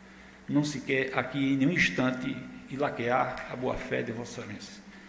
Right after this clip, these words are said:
mas de apresentar a verdade dos fatos que sobrepõem a verdade até formal. Muito obrigado.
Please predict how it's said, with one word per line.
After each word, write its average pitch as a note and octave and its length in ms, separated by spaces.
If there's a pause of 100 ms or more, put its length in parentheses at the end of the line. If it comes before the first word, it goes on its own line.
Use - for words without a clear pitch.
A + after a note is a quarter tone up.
(180)
mas C3 160
de B2+ 60
apresentar B2+ 920
a C3 80
verdade A#2 640
dos - 280
fatos - 520 (460)
que C3+ 80
sobrepõem B2 960 (920)
a C3 120
verdade A#2 420
até A2+ 180
formal. A#2 460 (1200)
Muito B2 160
obrigado. A2+ 320